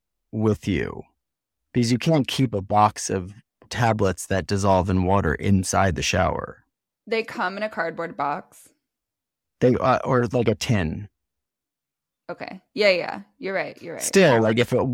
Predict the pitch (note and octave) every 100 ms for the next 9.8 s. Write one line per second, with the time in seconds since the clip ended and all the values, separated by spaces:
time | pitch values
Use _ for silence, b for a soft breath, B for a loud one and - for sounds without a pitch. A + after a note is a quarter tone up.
0 | - C3+ A#2 A2+ B2 A#2+ A2+ A2 A#2 G2+
1 | F#2+ - A2 F#2 E2 - - G#2 A2+ G2+
2 | G2 F#2+ F#2 F2+ F2 E2+ D#2+ D2+ - _
3 | _ - F2+ D#2+ D2+ D2 - D2 - A2+
4 | - A#3 B3+ D4 C#4 A3+ A#3 A#3+ - A3
5 | G#3+ G#3 - G3 G3+ A3+ A3 A3+ A3 A#3
6 | - A#3 G#3+ G#3+ A3 A3 G#3+ G#3+ G3+ A3+
7 | F#3+ F3 F#3 G3+ A3+ A3 - F3+ - F#3
8 | F#3 G3 F#3+ F#3 F3 G3 G#3 A3 G#3+ G#3+
9 | G#3+ G#3 A3+ G3+ G#3+ G3 F#3+ F3+